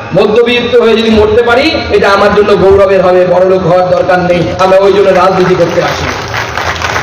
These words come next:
আমরা পরম বৈভবশালী ভারতবর্ষ তৈরি করতে এসেছি, নরেন্দ্র মোদীর নেতৃত্বে যে ভারতবর্ষ সামনের দিকে যাচ্ছে।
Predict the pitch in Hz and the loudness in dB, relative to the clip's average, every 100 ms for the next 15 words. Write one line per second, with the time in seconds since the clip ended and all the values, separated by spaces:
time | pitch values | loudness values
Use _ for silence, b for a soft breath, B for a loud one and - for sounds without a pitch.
0 | - - 294 320 330 339 349 330 339 330 | -4 -2 0 0 2 2 2 0 0 0
1 | 320 320 427 311 - - 294 571 - 269 | -2 0 0 0 0 -2 0 0 2 0
2 | 269 226 220 226 226 240 240 233 233 220 | 0 0 0 0 0 2 2 2 2 0
3 | 214 214 214 214 202 - - 226 - 220 | 0 -2 -4 0 0 0 -2 0 2 0
4 | - 202 180 - 285 196 156 160 - - | 0 -2 -2 -4 -2 -2 -2 -6 -4 -6
5 | - | -8